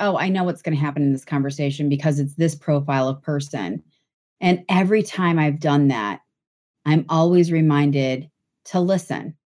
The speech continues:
to seek to understand. Because ultimately, people want to, when buyers make decisions or people respond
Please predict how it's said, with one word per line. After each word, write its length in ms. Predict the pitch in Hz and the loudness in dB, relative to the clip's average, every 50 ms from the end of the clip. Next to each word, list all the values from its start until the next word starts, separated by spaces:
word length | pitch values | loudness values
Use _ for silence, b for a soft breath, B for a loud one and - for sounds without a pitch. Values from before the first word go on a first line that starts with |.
| _ _ _ _ _ _ - - | _ _ _ _ _ _ -6 -4
to 100 | 190 180 | -4 -4
seek 340 | - - 196 185 180 - - | -2 -2 -4 -4 -4 -6 -8
to 180 | - 165 - | -10 -10 -8
understand. 720 | - 165 151 147 143 143 143 - - 135 - 90 - - - - | -6 -6 -4 -4 -4 -6 -8 -10 -12 -12 -10 -10 -10 -12 -8 -6
Because 220 | 196 180 202 190 | -4 -2 0 2
ultimately, 480 | 220 247 269 - 262 240 214 - - 180 | 2 0 0 0 -2 -4 -2 -2 -2 -4
people 300 | 180 - 214 - 240 220 | -4 -6 -6 -6 -4 -4
want 220 | 214 202 196 196 | -2 -4 -4 -4
to, 160 | - 196 - | -6 -8 -6
when 240 | - 185 175 170 165 | -2 0 0 2 2
buyers 380 | 165 180 226 262 262 254 202 208 | 2 2 2 2 0 0 0 -2
make 160 | 196 175 180 | -2 -4 -4
decisions 520 | - 147 - - 180 160 156 143 139 139 | -6 -8 -6 -4 -4 -2 0 0 2 2
or 60 | 139 | 0
people 360 | 139 139 - 180 180 190 180 165 | -2 -4 -6 -4 -2 -2 -2 -2
respond 600 | 160 147 147 - - 156 147 147 147 143 143 143 | -2 -4 -4 -6 -4 -2 0 2 2 2 0 -2